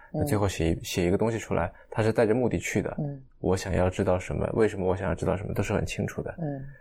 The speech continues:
Speaker 2: 但是像刚才那个女高中生的这个短裙的长度，
Speaker 1: 嗯，嗯，嗯。
Speaker 2: 她知道这个是为了什么呢？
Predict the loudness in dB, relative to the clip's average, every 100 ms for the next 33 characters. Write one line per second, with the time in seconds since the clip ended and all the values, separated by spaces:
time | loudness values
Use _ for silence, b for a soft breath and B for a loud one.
0 | B B 2 4 2 2 2 2 2 4
1 | 4 2 -4 B B B B -8 0 2
2 | 4 4 4 4 2 2 4 4 4 2
3 | 2 0 -2 -2 2 2 4 4 4 4
4 | 0 2 2 2 4 4 4 4 0 2
5 | 4 4 2 -6 -10 -10